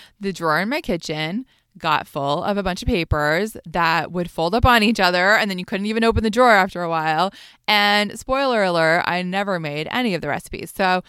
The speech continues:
I was like, "All right, I'm just gonna, when I see something, I'll just leave the tab open on my phone, and then I'll see it when I'm scrolling through my phone,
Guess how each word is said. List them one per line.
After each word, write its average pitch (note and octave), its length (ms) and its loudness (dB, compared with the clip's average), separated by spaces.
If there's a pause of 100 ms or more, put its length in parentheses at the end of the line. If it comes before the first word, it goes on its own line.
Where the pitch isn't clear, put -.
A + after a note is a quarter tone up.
(220)
I B3 60 -4
was B3 100 -4
like, A#3+ 160 0
"All C4 80 4
right, A3 160 4 (100)
I'm G#3 220 0
just D4 160 -8
gonna, D#4+ 220 -4
when G#3+ 120 -2
I G3 120 -4
see E4 240 -6
something, F#3+ 480 -4
I'll G3 140 0
just A3 180 -6
leave G3 420 -6
the A3 100 -4
tab F#3 440 -4
open E3+ 260 -6
on D#3+ 100 -8
my D#3+ 140 -8
phone, A#3+ 720 -4 (320)
and G3 160 -4
then F#3+ 120 -4
I'll F#3 140 -2
see E4 360 -6
it G#3+ 360 2
when G3+ 140 -4
I'm F#3+ 80 -6
scrolling F#3+ 420 -6
through F3+ 120 -14
my F3 120 -6
phone, A#3 840 -2